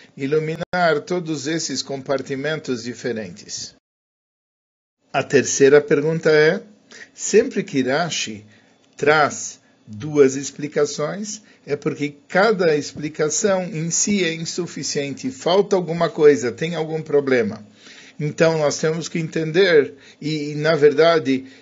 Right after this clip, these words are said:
sempre que tem duas explicações, o problema que tem na primeira não é o problema que tem na segunda.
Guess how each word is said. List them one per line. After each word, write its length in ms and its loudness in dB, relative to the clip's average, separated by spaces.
sempre 400 -2
que 120 -6
tem 200 -8
duas 380 4
explicações, 960 -6
o 160 -6
problema 560 2
que 160 -6
tem 160 -6
na 140 -6
primeira 600 -2
não 340 0
é 140 2
o 80 4
problema 580 -2
que 140 -12
tem 240 -8
na 160 -10
segunda. 640 -14